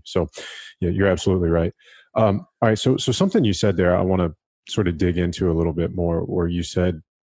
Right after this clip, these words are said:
that in brains with Alzheimer's, they're sort of starved of glucose.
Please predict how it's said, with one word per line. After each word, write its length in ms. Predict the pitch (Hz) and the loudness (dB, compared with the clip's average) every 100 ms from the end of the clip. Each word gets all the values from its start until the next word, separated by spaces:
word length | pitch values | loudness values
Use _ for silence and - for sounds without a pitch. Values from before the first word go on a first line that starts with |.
| _ | _
that 240 | - 87 82 _ _ _ _ _ - | -2 0 -2 _ _ _ _ _ -2
in 220 | 107 90 | 0 0
brains 480 | 90 90 98 101 90 | 0 2 2 0 -2
with 200 | 90 - | -2 0
Alzheimer's, 1000 | 92 87 87 85 80 78 76 - - _ | 0 0 0 -2 -2 -6 -8 -12 -16 _
they're 280 | 98 90 87 | -4 0 0
sort 300 | - 104 85 | 0 0 0
of 240 | 80 78 - | 0 -4 -14
starved 600 | - - - 87 87 82 | -14 -12 -2 2 4 2
of 160 | 78 76 | -2 -2
glucose. 680 | 87 90 - 92 90 - | 0 0 0 -2 -2 -8